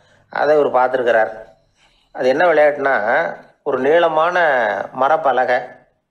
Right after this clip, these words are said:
அதுல ஒரு முனையில ஒரு பையன் தன்னுடைய காதை வச்சுக்கிட்டு இருக்கிறான். மறுமுனையில இன்னொரு பையன் அந்த மரப்பலகையை ஒரு ஆணியால கீறிக்கிட்டு இருக்கிறான்.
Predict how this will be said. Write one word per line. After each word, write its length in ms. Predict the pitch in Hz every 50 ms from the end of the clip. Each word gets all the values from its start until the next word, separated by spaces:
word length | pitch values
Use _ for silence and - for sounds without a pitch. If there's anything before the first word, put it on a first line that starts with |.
| _ _ _ _ _ _ _ _
அதுல 520 | - - 151 160 175 190 190 175 160 151
ஒரு 180 | 151 156 165 160
முனையில 380 | 156 160 170 175 175 175 196
ஒரு 160 | 190 165 156 143
பையன் 300 | 147 151 160 170 170 160
தன்னுடைய 360 | 156 147 147 143 139 131 -
காதை 280 | 139 143 151 160 156
வச்சுக்கிட்டு 340 | 147 131 - 139 127 120 113
இருக்கிறான். 440 | 110 110 113 120 143 - - - - _ _ _ _ _ _ _ _ _ _ _ _ _ _ _ _ -
மறுமுனையில 520 | 143 160 202 208 196 185 175 170 - 180 190
இன்னொரு 380 | 180 175 190 202 202 185 165
பையன் 300 | 151 156 160 165 185 196
அந்த 200 | 180 160 151 147
மரப்பலகையை 640 | 143 139 143 165 170 165 170 160 147 143 143 156 180
ஒரு 180 | 190 170 143 135
ஆணியால 500 | 131 135 151 170 170 165 151 143 143 151
கீறிக்கிட்டு 460 | 147 147 151 156 147 139 123 101 101 101
இருக்கிறான். 520 | 98 101 104 113 127 - - - _